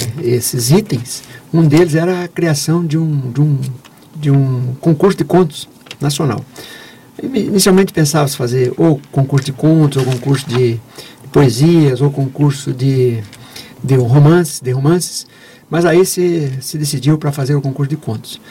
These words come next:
A ideia foi lançada, os colegas aceitaram muito bem, Virgínia e Cláudia principalmente aplaudiram a ideia, e, e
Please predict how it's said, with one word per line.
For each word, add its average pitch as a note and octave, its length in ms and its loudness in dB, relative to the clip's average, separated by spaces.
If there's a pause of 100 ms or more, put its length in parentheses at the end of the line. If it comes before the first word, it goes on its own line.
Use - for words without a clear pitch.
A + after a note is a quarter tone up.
(480)
A C3 80 -2
ideia B2+ 240 2
foi C#3 140 2
lançada, F3 680 2
os C#3+ 160 -6
colegas B2+ 760 0
aceitaram C3+ 540 0
muito B2 240 -2
bem, D3 320 4 (1040)
Virgínia A#2+ 420 -2
e - 20 -12
Cláudia A#2+ 280 -6
principalmente - 680 -6 (380)
aplaudiram B2 460 0
a B2+ 40 2
ideia, C#3 400 2 (560)
e, C3+ 420 2
e C3 180 0